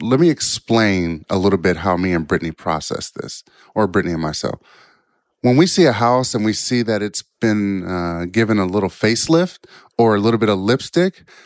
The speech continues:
that's what we consider minimal upgrades, right? Light touching of paint, clearing and airing out of rooms, um, bringing in more natural light. If we can add fresh paint, that'd be great. If we can clean up around the foundation of the house,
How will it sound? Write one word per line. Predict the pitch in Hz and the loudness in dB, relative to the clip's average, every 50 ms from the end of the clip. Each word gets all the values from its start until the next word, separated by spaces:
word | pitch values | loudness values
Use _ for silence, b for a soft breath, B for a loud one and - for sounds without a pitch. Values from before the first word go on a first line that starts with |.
| b b - | b b 0
that's | - 175 190 - - | 2 2 2 2 2
what | 175 170 | 0 2
we | 117 147 139 | 2 0 0
consider | - - 123 - - 131 110 107 | 0 -2 -4 -2 0 0 0 2
minimal | 98 104 113 110 104 98 98 - | 2 2 2 2 2 0 0 0
upgrades, | - 104 95 82 - - 87 80 80 82 78 87 | 0 -2 -2 -2 -2 -2 -2 0 -2 -2 -4 -2
right? | 98 104 107 107 101 | 0 0 0 0 -2
Light | 73 82 110 117 123 127 - | -2 0 0 0 0 0 -2
touching | - - 127 113 - - 107 104 | -2 -2 -2 -2 -2 -2 -2 -2
of | 98 - - | -2 -2 -2
paint, | - - 123 120 117 117 117 117 107 b b b b b b _ | -2 0 0 2 2 2 2 0 -2 b b b b b b _
clearing | - - - 139 139 135 135 135 135 135 135 131 - | -20 -6 -2 0 2 4 4 4 4 4 4 2 2
and | 117 143 - - | 0 0 0 0
airing | 120 120 123 120 117 | 0 2 2 2 2
out | 113 110 113 113 | 2 2 2 2
of | 110 107 95 101 - | 0 -2 -4 -6 -10
rooms, | - 104 101 117 123 127 127 123 123 123 127 127 120 - b b b b b b b _ | -12 -4 0 2 4 4 6 4 4 2 2 0 -2 -6 b b b b b b b _
um, | - 113 110 104 104 101 98 | -2 0 0 0 0 -2 -4
bringing | - - 131 135 139 135 131 131 | -2 0 0 2 2 2 2 2
in | 131 127 | 2 2
more | 123 120 113 120 123 127 127 | 2 2 2 2 2 2 2
natural | 123 123 120 113 110 107 - - 104 95 95 | 0 -2 -2 -2 -4 -6 -6 -6 -4 -4 -4
light. | 95 101 117 123 127 127 123 123 123 - - | -2 0 2 4 4 4 2 2 0 -2 -4
If | - 104 - | -6 -6 -4
we | 110 117 127 120 | -2 -2 -2 -2
can | - 113 110 - | -2 -4 -2 0
add | - 110 117 123 123 | 0 2 2 2 0
fresh | - - - 131 127 120 - - | 0 0 2 2 2 2 0 -4
paint, | - - 135 131 135 127 - | -6 -2 0 0 0 0 0
that'd | 117 104 101 90 | -2 -2 -2 -4
be | 107 101 | -6 -10
great. | 90 98 104 104 113 117 127 135 139 - b b b - | -10 -6 -2 0 2 2 2 2 0 -2 b b b -8
If | 104 101 - | -8 -4 -2
we | 127 117 | -2 -2
can | - - 113 101 104 104 - | -2 0 0 0 0 0 -2
clean | - - - 131 143 151 131 | -4 -4 2 4 4 6 6
up | 127 127 139 - - | 6 4 2 2 0
around | - 120 117 120 120 120 120 117 110 | 0 0 2 2 2 2 2 2 0
the | 104 104 | -2 -2
foundation | 101 - 120 110 107 107 117 123 139 - - 160 151 | -2 0 0 0 0 0 0 0 0 0 0 0 0
of | 143 139 | 0 0
the | 147 139 | -2 -2
house, | 135 151 160 165 170 170 - - | -2 -2 -2 -2 -2 -4 -8 -12